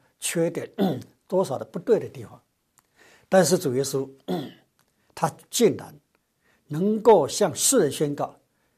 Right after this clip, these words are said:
：“你们谁能指出我有罪？”所以从这个地方也让我们看到，不只是主耶稣自己的宣告，主耶稣在被抓、被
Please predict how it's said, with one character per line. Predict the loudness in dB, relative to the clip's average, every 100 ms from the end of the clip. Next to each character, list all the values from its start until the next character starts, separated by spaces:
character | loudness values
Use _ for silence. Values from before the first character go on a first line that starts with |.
| _ _ _ _
：“你 | -6
们 | -4 -2
谁 | -2 2 6 6 6 2 -10 _
能 | -8 -6 -6 -8
指 | -10 -10
出 | -8 -10 -8
我 | -8
有 | -8
罪？” | -12 -16 -16 _ _ _ _ _ _ _ _ _ _ _ _
所 | -4
以 | -2
从 | 0 0 -2
这 | -2
个 | 0
地 | 0 0
方 | 0 -2 -8 _ _ _ _ _
也 | -6 -4
让 | 0 0
我 | -2
们 | -12
看 | -14 -14
到， | -14 -16 _ _ _ _ _ _
不 | 4 4
只 | 2 0
是 | 0
主 | -2 -4 0
耶 | 2
稣 | 2 0 -6 -12 -2
自 | 2
己 | 2 0 -4
的 | -2 -4 -6
宣 | -2 0 0 -4
告， | -12 -16 _ _ _ _ _ _ _ _ _ _ _
主 | -6 0
耶 | 2
稣 | 2 0 -2 -8 _ _ _ _ _ _
在 | -2 0
被 | 2 2 2 -4 _ _
抓、 | 0 0
被 | 0 0